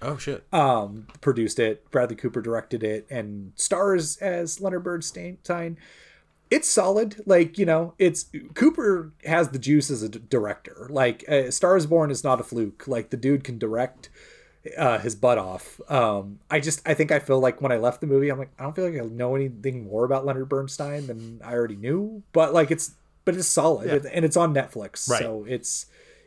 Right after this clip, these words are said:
Speaker 2: worth checking
Speaker 1: It's on
Speaker 2: out.
Speaker 1: my list. I gotta get to it.
Speaker 2: It's worth watching.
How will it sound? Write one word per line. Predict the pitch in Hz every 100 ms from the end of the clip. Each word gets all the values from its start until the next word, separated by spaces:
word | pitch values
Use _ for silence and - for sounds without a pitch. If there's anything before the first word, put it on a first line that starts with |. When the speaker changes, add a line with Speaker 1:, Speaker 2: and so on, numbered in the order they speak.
| _ 165
Speaker 2:
worth | 127 127 113 - -
checking | 104 -
Speaker 1:
It's | 135
on | 147
Speaker 2:
out. |
Speaker 1:
my |
list. | 120 90 -
I |
gotta | 104 107
get | 98 -
to | 82
it. | - _ _ _ _ _ _ _ _
Speaker 2:
It's | 170 160
worth | 160
watching. | 135 107 -